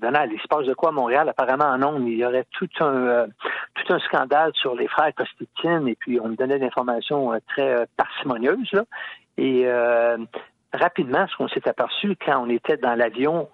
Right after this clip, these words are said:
euh, pour le retour à Montréal après le match, ben là, c'était, euh, franchement, on entendait des, des, des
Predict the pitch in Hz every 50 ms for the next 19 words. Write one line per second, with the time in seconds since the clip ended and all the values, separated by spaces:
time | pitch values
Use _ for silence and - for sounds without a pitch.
0 | - - 127 123 117 113 110 - - 143 123 123 127 127 123 - 156 151 135 131
1 | 123 123 117 110 107 131 151 156 120 107 - - 107 120 139 160 170 - - -
2 | - - - - - - _ - 110 151 175 143 107 - - - 117 - - 147
3 | 135 123 117 117 113 113 - - 139 120 113 - - 151 160 139 117 113 117 117
4 | - 120 123 143 135 123 120 117 113 113 110 104 101 113 113 110 107 113 113